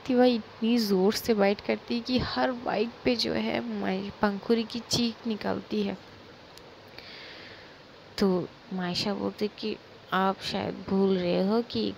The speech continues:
घर पे लोग भी हैं।" तो वो एक, एक हाथ से जो है उसके मुंह पे हाथ रखती है और फिर वो किस करने लगते। तो भाई पंखुरी अप-, अपनी पैर से वो इधर उधर करने लगती कि थोड़ा सा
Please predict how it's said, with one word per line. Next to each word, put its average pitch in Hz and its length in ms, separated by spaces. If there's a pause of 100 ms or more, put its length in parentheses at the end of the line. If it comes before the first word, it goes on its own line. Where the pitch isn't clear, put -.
घर 185 200 (100)
पे 196 140
लोग 180 340 (120)
भी 185 100
हैं।" 185 240 (120)
तो 240 220
वो 240 120
एक, 220 320 (280)
एक 220 180 (100)
हाथ 202 160
से 226 220
जो 202 200
है 208 220 (500)
उसके 220 320
मुंह 214 440
पे 247 100
हाथ 208 340
रखती - 400
है 254 80
और 269 60
फिर 269 400
वो 240 320 (260)
किस 220 160
करने 202 320
लगते। 202 340
तो 208 160 (160)
भाई 180 240 (120)
पंखुरी 208 800
अप-, - 320 (400)
अपनी 233 300
पैर 220 440
से - 240
वो 240 360
इधर 240 340
उधर 233 260
करने 226 340
लगती 226 320
कि 247 140 (140)
थोड़ा 214 400
सा 240 200